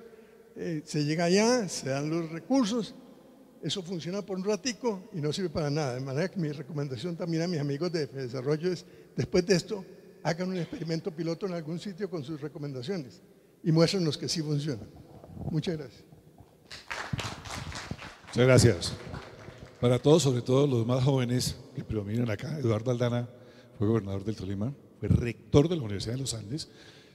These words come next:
Speaker 2: y quiero decirles que mientras era rector era profesor, cuchillísima de econometría, además me acuerdo, fui su alumno, <laughs> eh, creador del Instituto ser, o sea,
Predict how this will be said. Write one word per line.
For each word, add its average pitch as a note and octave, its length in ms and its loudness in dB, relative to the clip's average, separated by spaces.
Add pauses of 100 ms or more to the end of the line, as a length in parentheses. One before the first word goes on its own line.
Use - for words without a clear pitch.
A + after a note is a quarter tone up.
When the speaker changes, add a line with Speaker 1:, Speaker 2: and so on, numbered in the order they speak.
Speaker 2:
y A2 80 -8
quiero A2+ 220 2
decirles G#2+ 340 0
que B2 100 -4
mientras G#2 440 0
era D#3+ 180 6
rector D#3+ 380 0
era D3+ 160 -2
profesor, C3 560 6 (760)
cuchillísima B2+ 640 6
de A2 100 4
econometría, A2 600 4
además G#2+ 300 0
me B2+ 60 2
acuerdo, A#2 380 0 (300)
fui B2 140 2
su C#3+ 100 6
alumno, C#3 340 6 (400)
<laughs> - 380 -16
eh, A#2+ 300 4
creador G#2+ 280 4
del A2+ 120 2
Instituto A2+ 420 -2
ser, C3 240 4 (200)
o F#2+ 40 -10
sea, G2 180 -6